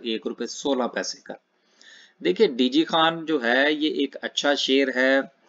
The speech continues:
ना सिर्फ कि शेयर अच्छा है बल्कि कंपनी भी अच्छी है और देते दिलाते भी हैं, इसलिए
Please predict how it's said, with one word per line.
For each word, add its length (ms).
ना 300
सिर्फ 300
कि 160
शेयर 380
अच्छा 320
है 220
बल्कि 380
कंपनी 600
भी 160
अच्छी 320
है 300
और 540
देते 300
दिलाते 360
भी 120
हैं, 220
इसलिए 640